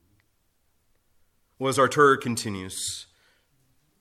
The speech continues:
Paul concludes in verse twenty-two. He steps back from looking at the greatness of these individual pieces to see whose name's written on the door of the house.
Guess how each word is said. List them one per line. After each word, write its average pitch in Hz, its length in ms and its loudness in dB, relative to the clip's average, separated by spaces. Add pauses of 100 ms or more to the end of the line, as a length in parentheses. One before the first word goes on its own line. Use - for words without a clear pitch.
(120)
Paul 110 160 -6
concludes 107 440 -8
in 92 80 -12
verse 92 220 -12
twenty-two. 92 540 -16 (1500)
He 156 120 -4
steps 190 400 6
back 165 320 6
from 160 180 0
looking 170 260 0
at 151 140 2
the 147 80 -4
greatness 139 640 -2 (160)
of 143 160 -4
these 135 180 -4
individual 135 560 -2
pieces 123 920 -6 (1800)
to - 100 -10 (140)
see 196 280 2
whose 139 340 -2
name's 131 360 -4
written 123 260 -8
on 110 140 -6
the 101 60 -12
door 101 260 -6
of 85 60 -14
the 87 80 -12
house. - 440 -18